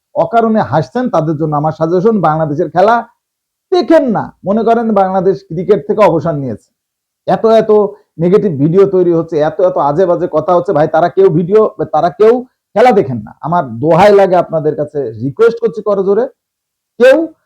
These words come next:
বাংলাদেশের ক্রিকেট খেলা দেখেন না। বাংলাদেশের ক্রিকেটাররা পচা, কিছু পারে না, বাংলাদেশের ক্রিকেটাররা সব থেকে খারাপ, দেখেন না খেলা ভাই।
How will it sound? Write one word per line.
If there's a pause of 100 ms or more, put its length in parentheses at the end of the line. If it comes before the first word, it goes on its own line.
(140)
বাংলাদেশের
ক্রিকেট
খেলা
দেখেন
না।
বাংলাদেশের
ক্রিকেটাররা
পচা,
কিছু (120)
পারে
না, (840)
বাংলাদেশের
ক্রিকেটাররা
সব (120)
থেকে
খারাপ, (680)
দেখেন
না
খেলা
ভাই।